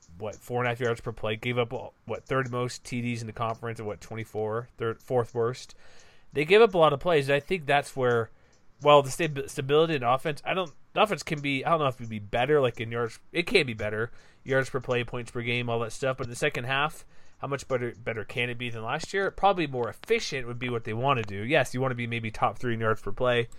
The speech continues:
overall, but I think efficiency on offense is where they'll be better, just because they're back around for another year and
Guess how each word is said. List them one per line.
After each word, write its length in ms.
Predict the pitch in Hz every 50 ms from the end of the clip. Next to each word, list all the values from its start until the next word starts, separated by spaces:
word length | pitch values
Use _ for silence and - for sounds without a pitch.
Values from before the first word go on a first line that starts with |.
| - - - - - - - - -
overall, 440 | - - 127 113 117 117 123 139 143
but 120 | 123 123
I 40 | 135
think 180 | 147 160 147 -
efficiency 880 | 110 - - - 156 160 - - 139 135 - - 147 143 143 131 - - -
on 120 | 113 117
offense 340 | 110 107 110 - 113 107 -
is 60 | -
where 140 | 113 110 107
they'll 120 | 107 107
be 100 | 104 107
better, 420 | 98 104 101 101 104 107 117 117 - - - - - - - - - - - - - -
just 140 | 135 110 104
because 240 | - 107 113 104
they're 80 | 101 107
back 320 | 101 101 107 104 101 -
around 240 | 113 101 101 104 98
for 80 | - 107
another 240 | 104 104 104 104 107
year 160 | 98 98 98
and 200 | 101 101 107 104